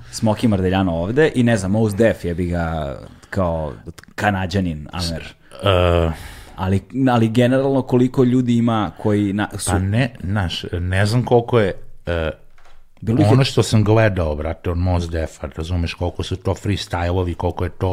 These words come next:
Speaker 2: off the
Speaker 1: Cypher,
Speaker 2: head,
Speaker 1: da, da, da.
Speaker 2: razumeš, na, koliko je to u stvari napisano.
Speaker 1: Mm.
Speaker 2: Imaš ti njihove freestylere,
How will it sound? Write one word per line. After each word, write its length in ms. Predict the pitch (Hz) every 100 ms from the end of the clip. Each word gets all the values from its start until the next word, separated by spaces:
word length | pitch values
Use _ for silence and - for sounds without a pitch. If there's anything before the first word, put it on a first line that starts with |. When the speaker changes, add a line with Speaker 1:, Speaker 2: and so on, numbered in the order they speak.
| 87
Speaker 2:
off 100 | 90
the 80 | 90
Speaker 1:
Cypher, 380 | 87 101 85 92
Speaker 2:
head, 200 | 87 85
Speaker 1:
da, 100 | 95
da, 60 | 92
da. 60 |
Speaker 2:
razumeš, 480 | 87 87 80 78 -
na, 200 | 90 85
koliko 340 | - 92 - 95
je 60 |
to 220 | 90 101
u 80 | 95
stvari 320 | 95 101 95
napisano. 600 | 95 85 - 80 - 69
Speaker 1:
Mm. 280 | 95 92 87 85 - - - -
Speaker 2:
Imaš 360 | 76 76 82 -
ti 220 | - 104
njihove 480 | 107 113 107 - 98
freestylere, 760 | 95 101 98 98 95 98 101 98